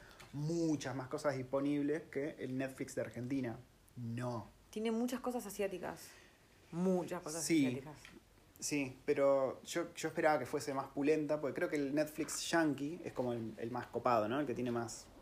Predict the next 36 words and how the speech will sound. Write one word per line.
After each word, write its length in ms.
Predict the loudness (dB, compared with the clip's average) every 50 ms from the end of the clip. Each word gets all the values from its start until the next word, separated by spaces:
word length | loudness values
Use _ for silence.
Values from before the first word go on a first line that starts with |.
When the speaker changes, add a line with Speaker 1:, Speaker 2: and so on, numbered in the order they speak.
| -20 -16 -8 -4
Speaker 1:
variedad 540 | -2 0 2 4 4 4 4 4 2 2
de 80 | 2 2
las 100 | 0 -2
cosas 240 | -2 -4 -4 -2 -4
más 140 | -4 0 0
conocidas 640 | 2 0 0 0 -2 -2 0 2 2 2 0 -2 -6
y 60 | -8
eso. 160 | -10 -10 -8 -4
El 120 | 0 2
de 80 | 2 2
acá 260 | 2 0 0 0 -2 -4
es 100 | -4 -2
como 240 | 0 2 2 2 4
medio 180 | 4 4 4
falopín 720 | 2 2 2 2 2 2 2 0 0 0 0 0 -2 -4 -8 -14 -20 -8 -4
y 80 | -2
es 80 | -2 0
como 260 | 0 2 2 0 0
que 80 | -2 -6
está 640 | -4 2 4 4 4 6 4 4 4 2 2 0 -4 -10 -20 -20 -20 -20 -20 -20 -20 -20 -20 -20 -14 -6 0
mordisqueado 800 | 2 4 6 6 4 4 2 2 4 6 6 8 8 8 6 6
por 120 | 4 4
otros 200 | 4 4 2 0
servicios 420 | 0 0 0 2 0 0 0 -2 -2
que 60 | -2
le 80 | -2 -2
sacan 260 | -2 -2 -2 -2 -2
cosas 200 | -2 -4 -4 -4
como 160 | -6 -6 -4
Saúl 420 | -2 0 2 2 4 4 2 2
y 40 | 2
demás. 320 | 0 0 -2 -4 -6 -10 -4
Speaker 2:
Bueno, 180 | -2 0 2 2
hablando 340 | 4 4 4 4 4 4 4
de, 320 | 6 6 6 6 6 4
mm, 560 | 2 0 0 0 0 -2 -2 -2 -2 -4 -6